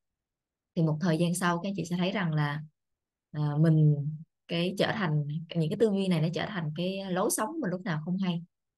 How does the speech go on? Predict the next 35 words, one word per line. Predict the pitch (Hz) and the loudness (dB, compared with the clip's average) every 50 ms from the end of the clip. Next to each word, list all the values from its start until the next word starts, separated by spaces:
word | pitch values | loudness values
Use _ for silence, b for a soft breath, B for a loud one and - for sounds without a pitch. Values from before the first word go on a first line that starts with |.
| _ _ _ _ _ _ _ _ _ _ | _ _ _ _ _ _ _ _ _ _
Ha, | 170 175 170 170 - _ _ _ _ | -2 -2 -2 -4 -8 _ _ _ _
nên | 175 180 180 | 0 0 2
thành | 180 190 156 | 2 2 2
ra | 165 170 | 2 2
là | 175 165 | 2 2
mỗi | 156 147 160 | 2 0 2
lần | 190 196 170 160 156 | 2 2 2 2 2
mà | 151 151 147 151 151 | 2 2 2 0 -2
chúng | 170 190 202 | -8 -6 -4
ta | 202 190 175 170 170 170 165 170 170 - _ _ _ _ _ _ _ 156 156 156 | -2 0 0 2 2 2 2 0 -2 -4 _ _ _ _ _ _ _ -6 -2 0
ứng | 175 202 233 311 | 0 0 2 4
dụng | - - - 160 | 2 2 2 2
trong | 170 175 165 | -2 -2 -2
cuộc | 151 160 | -4 -4
sống | - 156 175 190 | -4 -4 -4 -4
của | 220 214 | -6 -4
mình | 202 196 151 151 151 - - | -2 -2 -2 -2 -4 -4 -6
thì | 151 147 151 | -6 -6 -2
các | 175 180 | -2 -2
anh | 180 170 170 | 0 0 0
chị | 170 151 - - | -2 -4 -4 -4
phải | 147 - 98 196 | -4 -4 -4 -4
hỏi | 196 180 - - - 208 202 | -2 -2 -2 -2 -2 -2 -2
chính | 226 294 | -4 -4
mình | 277 247 196 170 | -4 -4 -2 -2
rằng | 165 147 143 143 | -2 -2 -4 -6
là | 139 143 143 139 147 - _ _ _ _ _ _ _ _ | -6 -6 -6 -8 -8 -12 _ _ _ _ _ _ _ _
nếu | - 170 202 285 | -4 -2 0 0
mà | 320 254 | 2 2
là | 196 | 2
một | 175 160 156 | 0 0 2
người | 170 165 156 151 156 | 2 2 2 2 2
triệu | 156 147 151 151 | 0 -2 0 0
phú | - 185 202 311 392 | 0 0 2 2 0
á, | 466 | -2